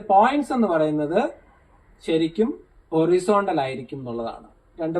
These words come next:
പോയിന്റും ഒരേ ലെവലിലാണ്, ഒരേ എലിവേഷനിലായിരിക്കും അവ രണ്ടും ഉണ്ടാവുക. പക്ഷെ നമ്മുടെ സർഫസിന്റെ ആ ഒരു, ആ,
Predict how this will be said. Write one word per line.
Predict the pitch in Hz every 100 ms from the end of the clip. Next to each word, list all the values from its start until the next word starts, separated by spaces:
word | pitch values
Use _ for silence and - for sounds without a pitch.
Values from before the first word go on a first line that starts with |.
| 165
പോയിന്റും | 160 165 247 - _ - -
ഒരേ | 160 175 175
ലെവലിലാണ്, | 156 151 147 156 220 175
ഒരേ | 226 262
എലിവേഷനിലായിരിക്കും | 190 196 190 196 180 156 151 214 247 - _ _ 165
അവ | 170
രണ്ടും | 160 160 214 - - _ 170
ഉണ്ടാവുക. | 170 156 131 120 107 _ _ -
പക്ഷെ | 175 180
നമ്മുടെ | 175 180
സർഫസിന്റെ | 175 - 214 220 220 302 - -
ആ | 208 202
ഒരു, | 196 190 185 190 - _ _ _ _
ആ, | -